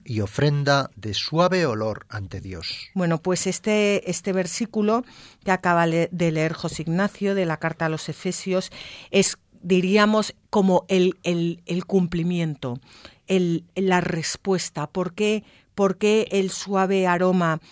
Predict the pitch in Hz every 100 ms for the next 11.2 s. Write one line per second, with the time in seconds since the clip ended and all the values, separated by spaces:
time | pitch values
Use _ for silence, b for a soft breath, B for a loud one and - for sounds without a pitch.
0 | b - 185 170 - 170 165 - 202 -
1 | 175 - 180 170 165 165 180 180 185 -
2 | 170 175 185 180 156 B B B 190 185
3 | 175 165 170 165 170 165 170 180 180 170
4 | 160 B B 170 180 214 202 170 - -
5 | b b _ - - - _ - - 214
6 | 190 214 214 - 190 190 190 196 196 b
7 | b _ 190 190 - 196 180 185 170 -
8 | 202 202 208 202 b - 170 185 180 -
9 | - - 196 - 196 170 185 - - 147
10 | 139 B B - 190 180 170 156 202 208
11 | 208 214